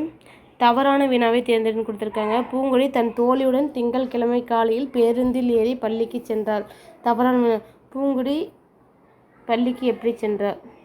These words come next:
பூங்குடி தன் தோழியுடன் திங்கட்கிழமையில் காலையில் எங்கு சென்றாள்? பூங்குடி பள்ளிக்கு ஏன் சென்றாள்? திங்கட்கிழமை காலை பேருந்தில் ஏறி. அப்ப ஆப்ஷன் சி தான் தவறான வினா. பூங்குடி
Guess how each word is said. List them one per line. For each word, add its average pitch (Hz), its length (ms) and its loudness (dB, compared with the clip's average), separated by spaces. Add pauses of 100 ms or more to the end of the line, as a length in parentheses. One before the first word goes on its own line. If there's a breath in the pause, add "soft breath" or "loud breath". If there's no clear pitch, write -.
(1500)
பூங்குடி 262 360 -2
தன் 247 200 0
தோழியுடன் 240 400 0
திங்கட்கிழமையில் 233 1000 -2
காலையில் 220 840 -2
எங்கு 233 340 -2
சென்றாள்? 214 380 -4 (540 loud breath)
பூங்குடி 269 300 -4
பள்ளிக்கு 240 480 -2
ஏன் 226 240 2
சென்றாள்? 202 500 -6 (1000)
திங்கட்கிழமை 247 500 -2
காலை 226 140 0
பேருந்தில் 220 320 -2
ஏறி. 208 160 -2
அப்ப 196 200 -6
ஆப்ஷன் 214 360 -6
சி 240 220 -4
தான் 285 160 0
தவறான 214 400 2
வினா. 208 140 0
பூங்குடி 247 440 0